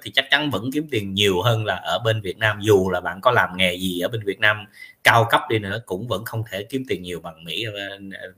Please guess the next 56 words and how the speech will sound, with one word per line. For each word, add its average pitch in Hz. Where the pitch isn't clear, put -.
tiệm 90
nail 98
ở, 98
tôi 110
làm 98
nghề 92
nail 95
ở 98
Mỹ. 95
Đó 113
là 135
chuyện 110
đương 131
nhiên, 127
nó 135
rõ 113
ràng 101
như 104
vậy. 80
À, 110
nhưng 127
mà 120
bạn 104
có 147
thể, 127
ờ, 127
chấp -
nhận 104
rằng 104
là 98
mình 98
sẽ 120
làm 101
<laughs> -
nail 120
suốt 165
trong 127
cái 127
cuộc 113
đời 110
còn 101
lại 92
của 131
mình 110
hay 113
không? -
<laughs> 151
Cái 139
đó 147
mới 151
là 110
cái 120
vấn 131
đề. 92
Bởi 113
vì 104